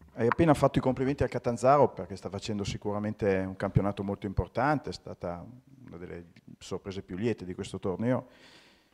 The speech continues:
Eh, Vivarini ha detto che il Parma ha grande individualità, ma è lì, eh, probabilmente non perché gioca un calcio spettacolare o spumeggiante, ma perché ha grande individualità. Valutazione mia molto personale, mi sembra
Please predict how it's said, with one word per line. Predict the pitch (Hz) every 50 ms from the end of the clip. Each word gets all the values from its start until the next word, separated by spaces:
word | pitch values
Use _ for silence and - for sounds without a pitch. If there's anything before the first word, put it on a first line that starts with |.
| - _ _ _ _ _ _ -
Eh, | - - - - -
Vivarini | 104 113 135 131 147 175 202 180
ha | 139
detto | 113 123 123 - 123
che | 107 120
il | 110
Parma | - 143 165 165 127 117 117 - - - - - - _ _ - - -
ha | - 110 101 98 104 101
grande | 98 113 123 135 135 120
individualità, | 117 113 117 110 110 104 110 107 110 107 - 123 123 131 143 151 160 - - - _ _ _ - _ _ _ _ _ _ _ -
ma | 120 107 107 107
è | 107 110
lì, | 113 120 131 139 143 139 - - _ _ _
eh, | - 82 92 92 92 90 92 95
probabilmente | - - 110 104 101 107 98 98 110 104 104 113 113 123 120 - - - 113 110 107 - - - -
non | - 139 120 127 143 151 160 151
perché | - 113 110 - 113
gioca | 101 120 110 - 110
un | 110
calcio | - 120 113 110 - 113
spettacolare | - - 113 104 - 113 110 - 107 110 117 113 110
o |
spumeggiante, | 107 - - 110 110 107 98 101 123 127 147 151 - 120
ma | 101 98 101
perché | - - 110 104 - - 110 107
ha | 107
grande | 101 104 107 110 107 107
individualità. | 107 104 101 104 104 98 107 101 107 - - 95 87 - - - _ _ _ _ _ _ _ -
Valutazione | - - 104 104 - - 107 - - 123 117 110
mia | 104 113 113
molto | 110 113 117 110 - 104
personale, | - 104 98 - - 110 110 107 104 90 92 95
mi | 98 104 107
sembra | 107 - - 117 117 113 110 110 107 104 101